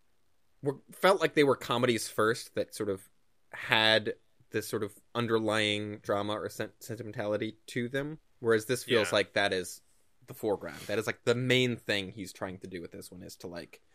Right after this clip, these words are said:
Speaker 1: get people's emotionally, you know, get, get people really emotionally invested.
Speaker 2: For sure. And I mean, like, that, his earlier stuff was extremely gag heavy, you know?
Speaker 1: Mm-hmm.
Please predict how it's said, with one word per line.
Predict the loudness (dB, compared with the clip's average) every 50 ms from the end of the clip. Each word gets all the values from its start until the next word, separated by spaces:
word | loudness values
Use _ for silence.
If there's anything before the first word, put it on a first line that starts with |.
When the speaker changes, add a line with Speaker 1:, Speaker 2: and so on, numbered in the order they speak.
| _ _ _ _ _ _ _ -2
Speaker 1:
get | -2 -2 -2 -2 -8
people's | -10 -10 -8 -6 -6 -6 -6 -6 -10 -14 -16 -16 _ _ _ _ _ _ _ _ _ _ _ _ _ -10
emotionally, | -8 -6 -4 -4 -6 -6 -8 -10 -10 -10 -10 -10 -12 -14 -14 _ _ _
you | -8 -6 -6
know, | -2
get, | 0 0 0 0 0 2
get | 2 4 4
people | 4 2 2 0 0
really | 2 2 2 2 2
emotionally | 2 0 -2 -4 -4 -12 -14 -14
invested. | -14 -16 -18 -18 -18 -20 -20 -20 _ _ _ _ _ _ -20 -20 -20 -20 _ _ -6
Speaker 2:
For | -4 -2
sure. | -2 0 2 4 6 6 6
And | 6 2
I | 0
mean, | -2 -2 0
like, | 0 0 4
that, | 6 4 4 4 0 -10 -4 -2
his | -2 -2 0
earlier | 2 2 2 2 2 2 2 2
stuff | 4 4 2 2 2 0
was | -6 -6 -6
extremely | -4 -2 -2 -2 -2 -2 -4 -4 -4 -4 -8 -8 -8 -8 -2
gag | 2 4 6 6 4 4 2
heavy, | -4 -4 -4 -4 -4 -6 -16 -20 -20 -20 _ _ -10
you | -8 -4
know? | -2 -2
Speaker 1:
Mm-hmm. | -2 0 -2 -4 -6 -8